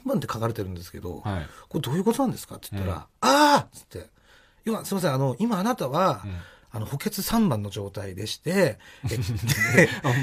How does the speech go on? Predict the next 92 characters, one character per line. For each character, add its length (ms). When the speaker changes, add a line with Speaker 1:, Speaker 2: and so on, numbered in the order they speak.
Speaker 2:
う 20
ん。 60
Speaker 1:
で、 100
権 400
利 140
が、 320
Speaker 2:
は 80
い。 120
Speaker 1:
要 120
は、 380
え 580
ー、 40
四 260
番 260
目 80
な 100
ん 60
で 80
す」 120
と。 100
Speaker 2:
う 20
ん。 20
Speaker 1:
っ 20
て 60
い 60
う 20
の 80
も、 320
ま 100
ず 120
当 300
選 280
っ 20
て 200
い 40
う 140
ね、 100
ハ 140
ガ 100
キ 80
が 80
送 140
ら 60
れ 40
た 100
当 280
選 160
者 80
が 60
い 20
る 60
わ 80
け。 140
Speaker 2:
あ 440
ー、 280
あ 40
ー、 0
Speaker 1:
は 200
い。 20
Speaker 2:
は 40
い、 20
は 160
い、 40
は 120
い。 20
Speaker 1:
こ 60
の 80
人 80
が 80
一 320
位。 60
Speaker 2:
う 80
ん。 180
Speaker 1:
で、 200
そ 120
の 60
次 100
に 60
補 200
欠 320
一 220
番 180
が 220
い 40
る。 60
Speaker 2:
は 60
い、 0
は 0
い、 40
は 40
い。 80
Speaker 1:
で、 260